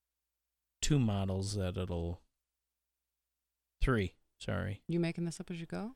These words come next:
Speaker 1: Nope, I'm just trying to look at the one, two, three,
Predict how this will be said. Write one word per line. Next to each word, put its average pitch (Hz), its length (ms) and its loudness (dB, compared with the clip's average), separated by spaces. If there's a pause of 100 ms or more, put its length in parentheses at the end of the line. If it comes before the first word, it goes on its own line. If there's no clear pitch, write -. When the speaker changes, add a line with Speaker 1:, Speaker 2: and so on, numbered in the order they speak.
(140)
Speaker 1:
Nope, 196 300 4 (280)
I'm 135 280 6
just - 280 0
trying 120 360 2
to 98 100 2
look 101 400 -2
at 90 80 -4 (240)
the - 120 -12 (1800)
one, 123 520 0
two, 123 480 0 (300)
three, 127 380 -6